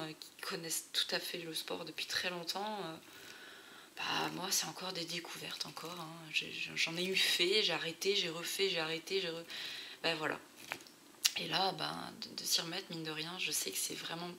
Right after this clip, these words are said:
ultra bénéfique et, et je vous en, je vous y encourage en tout cas, euh, à, à préserver en tout cas votre, votre morale, votre, euh,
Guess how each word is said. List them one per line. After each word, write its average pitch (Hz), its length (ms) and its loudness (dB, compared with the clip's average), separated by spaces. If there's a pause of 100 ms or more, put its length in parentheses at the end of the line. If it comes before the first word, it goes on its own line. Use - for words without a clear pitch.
ultra 175 360 -4
bénéfique 165 580 -4
et, - 260 -6 (640)
et - 40 -4
je - 160 4
vous 165 120 -2
en, 165 140 -2 (260)
je 165 140 -2
vous 160 160 -4
y 175 40 2
encourage 160 420 -2
en 156 60 -6
tout - 140 -2
cas, 170 220 -4 (880)
euh, 165 360 -4 (400)
à, 160 340 -2
à 160 60 -2
préserver 170 560 0
en 170 80 -2
tout - 160 -4
cas 175 180 0
votre, 156 380 -4 (1500)
votre 170 280 -2
morale, 180 580 10
votre, 165 400 -4
euh, 165 220 -4